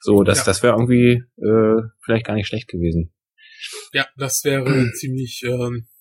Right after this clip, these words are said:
Speaker 1: Bedarf dann natürlich auch einer ziemlich gu-, eines guten, äh, Spieldesigns, ne, und eines Teams, das sich, äh, <laughs> dessen annimmt und sowas dann auch wirklich plant und, äh, ja, ist vielleicht ein bisschen schwieriger als ein,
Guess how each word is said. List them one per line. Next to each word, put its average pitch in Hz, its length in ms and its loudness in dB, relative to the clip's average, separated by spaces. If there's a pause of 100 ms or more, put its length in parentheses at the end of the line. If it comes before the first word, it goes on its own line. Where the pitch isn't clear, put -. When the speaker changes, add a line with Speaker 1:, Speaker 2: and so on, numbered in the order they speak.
(760)
Speaker 1:
Bedarf 101 380 4
dann 131 160 0
natürlich 123 460 0
auch 117 200 0
einer 104 320 -2
ziemlich 117 380 -4
gu-, - 100 -8
eines 101 240 -2
guten, 110 540 0
äh, 92 580 0
Spieldesigns, 85 840 0
ne, 107 160 -2
und 95 120 -4
eines 92 360 -4
Teams, 131 400 2
das 110 160 0
sich, - 240 -4
äh, 107 320 2
<laughs> - 360 -2
dessen - 300 -2
annimmt 110 400 0
und 104 140 -2
sowas 101 260 0
dann 101 160 -4
auch 92 160 0
wirklich 98 300 -6
plant 101 400 0
und, 87 260 -2
äh, 85 180 0 (500)
ja, 87 120 -2
ist 82 80 -2
vielleicht - 240 -2
ein 107 60 -6
bisschen 95 260 -6
schwieriger 90 720 -4
als - 160 -12
ein, 85 260 -4